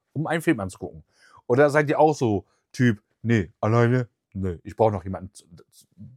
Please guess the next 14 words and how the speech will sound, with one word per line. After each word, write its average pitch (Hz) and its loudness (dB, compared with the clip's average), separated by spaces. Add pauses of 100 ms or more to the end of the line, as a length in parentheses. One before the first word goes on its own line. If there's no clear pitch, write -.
(140)
der, 92 -12 (140)
der 87 -8
mitgeht“? 95 -10 (1800)
Schreibt's 151 0
mal 143 -2
hier 143 0
in 123 -6
die 131 -6
Kommentare, 107 -4
gebt 127 -8
mir 120 -4
mal 113 -2
da 98 -4
Rückmeldung. 151 -8